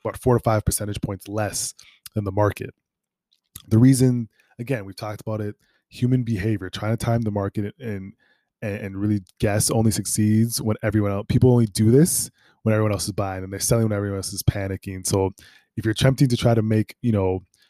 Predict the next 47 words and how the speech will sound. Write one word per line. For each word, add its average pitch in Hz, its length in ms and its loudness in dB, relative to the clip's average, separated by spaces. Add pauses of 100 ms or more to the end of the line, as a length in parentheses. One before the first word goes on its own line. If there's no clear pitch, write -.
(180)
people 135 180 4
are 127 60 8
just, 120 160 -2
like, 107 140 -4
doing 117 220 0
things 107 220 -6
what, 104 220 -8
what 107 120 -10
they 104 60 -10
see 113 160 -8
in 104 40 -10
the 98 60 -12
headlines. 113 400 -4
So 98 60 -14
you're 98 80 -12
really 135 220 0
not, 123 260 -4
you 131 80 0
don't 127 80 6
have 151 140 6
an 120 60 2
edge. - 360 -2
If - 240 -10
you're 139 60 4
just 127 160 4
buying 110 240 2
when 107 80 2
everyone 98 240 -2
else 101 160 -2
is 104 80 -4
buying 104 200 -2
and 95 120 -8
selling 95 220 -6
when 101 80 -4
everyone 95 120 -4
else 92 60 -6
is - 60 0
selling, 110 180 2
you 104 80 4
don't 110 120 2
have 101 240 -2
any 92 120 -8
edge. - 280 -6
You're 98 60 -6
not 98 240 0
doing 98 160 2
anything 92 460 -4